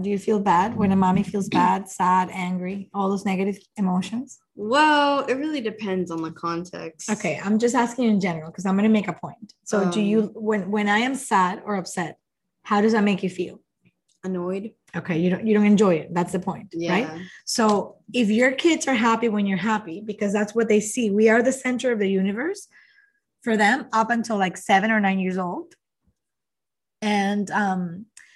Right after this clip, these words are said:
Speaker 1: so imagine if you're in a relationship that you are unhappy, that's what they're going to be seeing. That's how they're gonna be experiencing. That is what they're going to see mom and dad as. And they're not happy. So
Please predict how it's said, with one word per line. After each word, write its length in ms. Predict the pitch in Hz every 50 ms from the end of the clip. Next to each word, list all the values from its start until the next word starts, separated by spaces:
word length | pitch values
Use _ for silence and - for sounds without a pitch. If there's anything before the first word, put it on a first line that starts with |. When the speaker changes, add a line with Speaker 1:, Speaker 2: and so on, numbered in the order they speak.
| _ _ _ _ _ _ _ _ _ -
Speaker 1:
so 140 | - 269
imagine 480 | 254 247 247 254 262 302 311 262 254 226
if 80 | 214 202
you're 120 | 226 226
in 60 | 240 247
a 40 | 240
relationship 500 | 233 214 208 202 202 - 190 - 180 175
that 100 | 190 190
you 140 | 196 202 202
are 100 | 190 170
unhappy, 600 | 185 196 196 190 190 202 185 180 - 190 - - _ _ _ _ _ _ -
that's 400 | 214 190 226 226 254 233 240 -
what 140 | 254 226 196
they're 140 | 214 202 190
going 260 | 190 202 196 196 196
to 100 | 185 -
be 100 | 185 190
seeing. 400 | 185 - - 240 240 240 240 233 208
That's 240 | 208 196 190 - -
how 200 | 214 196 196 202
they're 140 | 185 190 180
gonna 180 | 185 185 180
be 160 | 170 175 180 175
experiencing. 960 | 165 - - - 254 254 254 247 247 240 240 226 - 247 233 233 240 233 - _ - - - - - - _ -
That 280 | 180 214 233 - 202 233
is 480 | 226 233 240 220 - - - - - _
what 300 | - 202 190 202 196 175
they're 180 | 170 202 196 196
going 300 | 170 190 190 185 190 190
to 100 | - 196
see 260 | - - - 196 175 170
mom 460 | 175 185 226 254 - - 220 180 - _ -
and 320 | 190 220 247 277 269 214
dad 300 | 190 208 254 285 175 156 160
as. 440 | 165 156 139 - 175 - - - - _ - - - - - _ _ _
And 160 | - 226 220 208
they're 140 | 214 214 220
not 280 | 226 233 254 320 381
happy. 440 | - - 214 185 180 - 170 160 -
So 240 | - - 233 208 202